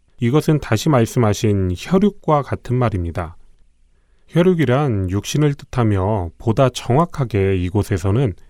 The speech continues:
인간의 모든 지혜와 생각을 이야기하는 것입니다.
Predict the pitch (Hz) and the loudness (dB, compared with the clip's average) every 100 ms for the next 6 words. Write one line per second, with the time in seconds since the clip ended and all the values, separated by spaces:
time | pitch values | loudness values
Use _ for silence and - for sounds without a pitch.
0 | _ - 123 139 147 147 143 127 101 120 | _ -2 2 4 4 2 2 2 2 2
1 | 143 147 131 - 107 110 107 101 98 95 | 4 2 0 2 4 4 4 2 2 0
2 | - 135 123 95 98 107 98 101 92 98 | -2 0 0 0 0 0 2 0 0 -2
3 | 95 110 107 104 87 82 90 | -2 -2 -2 -2 -4 -2 -6